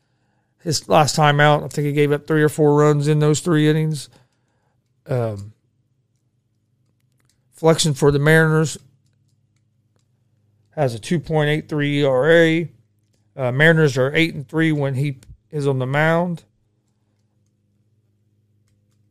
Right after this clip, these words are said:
But the Astros, I just think, the Astros lineup can be, when they're on, when they get hot, can just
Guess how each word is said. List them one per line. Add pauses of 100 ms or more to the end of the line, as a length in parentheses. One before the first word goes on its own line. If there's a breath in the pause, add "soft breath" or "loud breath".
(320)
But
the
Astros,
I
just
think, (380)
the
Astros
lineup
can
be, (220)
when
they're
on,
when
they
get
hot,
can
just